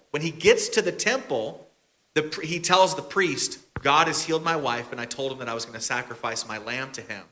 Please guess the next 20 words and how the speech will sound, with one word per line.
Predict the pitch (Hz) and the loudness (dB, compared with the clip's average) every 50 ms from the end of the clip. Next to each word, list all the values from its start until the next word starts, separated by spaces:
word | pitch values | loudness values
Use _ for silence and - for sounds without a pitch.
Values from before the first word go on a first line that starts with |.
| _ _ _ _ _ _ _ | _ _ _ _ _ _ _
if | 120 - | -10 -6
he | 135 127 | -4 -4
would | 120 - | -4 -4
heal | - - 156 160 160 120 | -4 -4 -4 -2 -2 -2
her." | 113 85 64 - - - _ _ _ _ _ _ _ _ _ _ _ _ _ - | -4 -6 -8 -10 -16 -20 _ _ _ _ _ _ _ _ _ _ _ _ _ -6
And | 135 139 | -4 -4
the | 127 | -4
priest | - 139 - 208 226 233 190 156 139 - - - - - - | -6 -6 0 2 2 2 2 0 -2 -4 -6 -6 -6 -6 -4
says, | - - 143 135 131 127 123 123 - | -2 0 0 2 2 2 0 -2 -4
"Bartimaeus, | - - - 135 156 156 143 135 147 156 143 127 120 - - - - - _ _ | -4 -2 0 0 0 0 0 -2 -2 0 0 0 -2 -2 -2 -4 -6 -12 _ _
what | 135 139 | -12 -12
are | 160 | -10
you | 160 156 | -10 -10
doing? | 147 156 - 131 147 160 131 - - - - _ _ _ _ _ _ | -10 -6 -4 -2 -2 -2 -4 -8 -12 -16 -20 _ _ _ _ _ _
You | - 131 | -2 0
already | 143 - - 139 | 2 2 2 0
sacrificed | - - 147 135 143 - - 135 - 135 131 120 - - | 0 0 0 0 0 -2 -6 -6 -6 -6 -4 -4 -6 -8
your | 123 - | -8 -10
turtle | - - 151 147 135 | -6 -6 -4 -4 -4
doves. | 123 - 110 107 107 107 - - | -6 -6 -8 -8 -8 -10 -12 -14